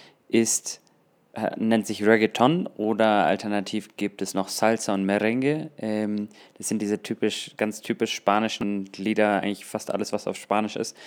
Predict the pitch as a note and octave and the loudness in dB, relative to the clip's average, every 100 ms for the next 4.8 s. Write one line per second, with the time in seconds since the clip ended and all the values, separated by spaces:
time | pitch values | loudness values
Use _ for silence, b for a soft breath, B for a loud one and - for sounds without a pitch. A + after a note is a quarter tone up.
0 | B B - A#2 - G#2+ G#2 G2 G#2+ G#2+ | B B 0 2 2 0 0 0 0 0
1 | G#2 G#2+ C#3 - G#2+ C3 C#3+ _ _ _ | 0 0 0 2 2 2 -2 _ _ _
2 | _ _ _ - b b b b b _ | _ _ _ -20 b b b b b _
3 | _ - - G#2+ F#2+ F#2+ F#2+ F2+ F#2 F2 | _ -6 2 4 4 2 0 0 0 0
4 | E2+ E2 E2+ E2+ - F#2 A2 | 0 -2 -2 -4 -4 -4 -4